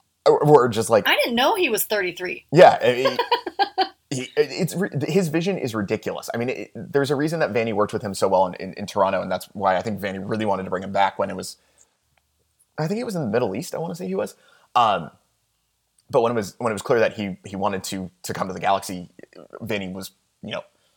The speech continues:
Speaker 1: probably salivating over that move, um, you know, st-,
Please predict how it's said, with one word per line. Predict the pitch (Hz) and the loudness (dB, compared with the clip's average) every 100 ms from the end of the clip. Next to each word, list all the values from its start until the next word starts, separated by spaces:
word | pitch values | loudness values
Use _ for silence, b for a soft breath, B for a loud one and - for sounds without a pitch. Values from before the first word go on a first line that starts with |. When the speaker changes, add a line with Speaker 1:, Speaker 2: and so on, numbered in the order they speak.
| _ | _
Speaker 1:
probably | 113 98 95 95 | 0 0 -4 -6
salivating | - - 98 104 95 90 | -4 0 2 2 0 -4
over | 90 | -4
that | 90 104 | -6 -6
move, | 110 95 90 b b b - | -6 -6 -10 b b b -6
um, | 90 90 90 | -4 -6 -10
you | |
know, | 92 | -12
st-, | - 95 | -6 -6